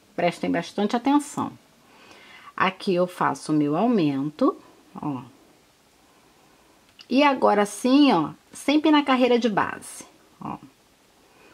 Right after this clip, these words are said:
Um, dois e aqui no meu terceiro o relevinho, tá? Eu sempre conto na carreira de base, ó. Um, dois, ó. Um, dois, relevo, um, dois, relevo, um, dois, relevo. Sempre na carreira de base.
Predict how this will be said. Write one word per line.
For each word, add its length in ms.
Um, 340
dois 440
e 100
aqui 160
no 80
meu 160
terceiro 720
o 60
relevinho, 720
tá? 240
Eu 140
sempre 360
conto 460
na 140
carreira 360
de 120
base, 560
ó. 40
Um, 300
dois, 540
ó. 160
Um, 260
dois, 340
relevo, 540
um, 200
dois, 300
relevo, 480
um, 180
dois, 380
relevo. 560
Sempre 440
na 120
carreira 320
de 100
base. 540